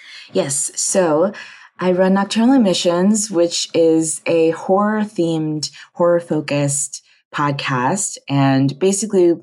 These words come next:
what I do on my show is I talk about horror movies, I do reviews, but I also do interviews with different people associated with the horror field,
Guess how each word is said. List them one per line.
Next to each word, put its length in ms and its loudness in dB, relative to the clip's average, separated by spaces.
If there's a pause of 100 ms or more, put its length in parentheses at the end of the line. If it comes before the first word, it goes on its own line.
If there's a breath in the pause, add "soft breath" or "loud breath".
(300)
what 140 0
I 100 2
do 280 2
on 120 -2
my 140 -4
show 360 0
is 140 0
I 80 -4
talk 260 -6
about 200 -6
horror 260 -2
movies, 680 0 (340 loud breath)
I 80 -6
do 160 -2
reviews, 840 2 (280 loud breath)
but 80 0
I 40 4
also 220 0
do 160 -2
interviews 640 0
with 380 -2
different 300 -6
people 280 -2
associated 640 -4
with 160 -12
the 80 -10
horror 280 -4
field, 580 -4